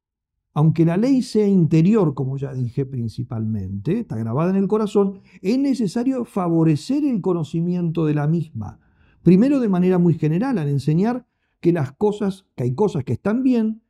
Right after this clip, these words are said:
y otras que están mal. Todos los buenos padres lo hacen, ¿no? A medida que crezca, se les debe continuar enseñando, enseñando los diez mandamientos y su contenido. Por eso decía que es tan importante conocer el catecismo,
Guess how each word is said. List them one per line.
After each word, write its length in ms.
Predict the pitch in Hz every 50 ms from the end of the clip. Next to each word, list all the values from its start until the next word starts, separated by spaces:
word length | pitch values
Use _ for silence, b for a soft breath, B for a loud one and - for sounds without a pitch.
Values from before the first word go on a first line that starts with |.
| _ _ _
y 120 | - 175
otras 260 | 214 214 214 202 185
que 80 | - 147
están 320 | 131 131 - 170 185 240
mal. 340 | 302 277 185 131 127 120 127 - _ _ _ _
Todos 200 | 247 269 262 240
los 120 | 196 143
buenos 240 | 156 180 180 160 -
padres 260 | - 226 214 185 160
lo 140 | 156 190 240
hacen, 440 | 247 220 - - 120 104 101 101 107 _ _ _ _ _ _ _ _ _ _
¿no? 160 | - - 233 _ _ _ _ _ _ _ _ _ _ _ _ _ _ _ _ -
A 120 | 156 156
medida 420 | 165 160 160 170 202 226 233 233
que 180 | 233 247 233 202
crezca, 800 | - 254 240 240 214 175 - _ _ - 180 190 208 208 - _ _ _ _
se 240 | _ - - - 160
les 200 | 160 156 143 131
debe 220 | 160 196 233 208
continuar 680 | 151 175 170 165 160 165 175 156 143 151 175 214 240 233
enseñando, 880 | 202 151 135 123 - 147 139 131 135 131 123 110 110 107 107 101 104 110
enseñando 480 | 113 107 120 117 139 170 196 196 190
los 100 | 175 151
diez 160 | 139 160 180
mandamientos 760 | 175 185 196 202 214 226 240 254 254 254 240 220 233 208 202 -
y 140 | - 208 190
su 200 | 196 226 208 165
contenido. 640 | 202 196 185 170 151 175 170 202 254 269 208 151 131
Por 120 | 135 156
eso 100 | 160 175
decía 180 | 165 170 185 170
que 60 | 160
es 60 | 151
tan 120 | - 175
importante 600 | 180 180 170 165 165 151 151 185 180 185 175 170
conocer 320 | 165 151 147 147 135 156 170
el 80 | 175
catecismo, 720 | 156 151 135 131 131 113 110 226 233 247 240 - 117 104 -